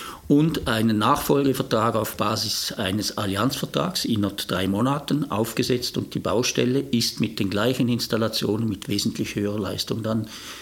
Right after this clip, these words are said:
weitergefahren worden. Und seither sagt dieser Bauherr, „Ich setze auf das Allianzmodell.“ In Deutschland war das das Gleiche mit dem I-C-E-Werk in Cottbus,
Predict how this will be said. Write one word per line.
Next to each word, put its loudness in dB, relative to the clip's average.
weitergefahren 2
worden. -4
Und -4
seither 2
sagt 0
dieser 0
Bauherr, 0
„Ich -2
setze -2
auf -2
das -4
Allianzmodell.“ -4
In 0
Deutschland 2
war 0
das -2
das -4
Gleiche 0
mit -2
dem 0
I-C-E-Werk 0
in -2
Cottbus, 0